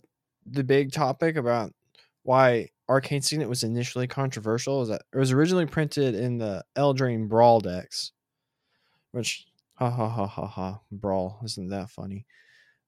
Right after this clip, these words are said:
But, um, and whenever it was, had that initial printing, it was like, what, like, a twelve to fifteen dollar card for this little mana rock that you'd, you'd want to include in most of your E D H decks. But now it's been in every single,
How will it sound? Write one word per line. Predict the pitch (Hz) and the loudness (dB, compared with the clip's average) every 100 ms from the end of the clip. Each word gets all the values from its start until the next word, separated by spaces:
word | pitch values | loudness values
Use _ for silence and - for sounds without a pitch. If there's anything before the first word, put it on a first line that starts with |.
| - | -2
But, | 123 120 | 2 2
um, | 110 113 107 98 - _ _ 147 | 2 2 0 -2 -12 _ _ 0
and | 175 202 180 - | 4 4 0 -2
whenever | 151 156 143 | 0 4 4
it | |
was, | 127 - _ _ _ _ _ _ | 2 -4 _ _ _ _ _ _
had | 147 156 | 4 6
that | 143 | 6
initial | 135 131 127 | 4 2 0
printing, | 131 120 120 | -2 -2 0
it | |
was | 135 139 | 0 0
like, | 127 | 0
what, | 135 104 | 2 2
like, | 104 101 _ _ | 0 -4 _ _
a | 117 | -10
twelve | - - 120 131 | -4 4 4 4
to | 123 | 0
fifteen | - 123 - 131 | -4 -4 -2 0
dollar | 120 113 110 107 113 _ _ _ _ _ | 2 4 2 0 -6 _ _ _ _ _
card | - 120 120 131 | 2 6 6 4
for | 139 | -2
this | 117 110 - | -4 -2 -2
little | 117 120 104 - _ _ - | 0 0 0 -4 _ _ -4
mana | 123 123 127 | 0 2 4
rock | 127 131 - | 2 2 0
that | 113 - _ _ _ _ _ | -2 -2 _ _ _ _ _
you'd, | - 127 120 - _ | -6 -4 -4 -8 _
you'd | 139 131 | 0 2
want | 117 120 123 | 2 2 2
to | 131 | -2
include | 127 127 131 131 | -4 0 0 2
in | 117 | 0
most | 110 117 - | -2 -4 -4
of | |
your | 120 | -2
E | 107 120 | -2 -2
D | 120 | -2
H | 120 - | -2 -4
decks. | 139 139 - _ _ _ _ _ - | -4 -4 -8 _ _ _ _ _ 0
But | 135 | 4
now | 160 160 | 6 4
it's | 131 - | 2 2
been | 139 | 2
in | 123 - | 2 0
every | 151 165 143 123 117 | 2 4 2 -2 -4
single, | - - - 160 143 113 101 101 | -6 -4 0 2 2 -2 -4 -8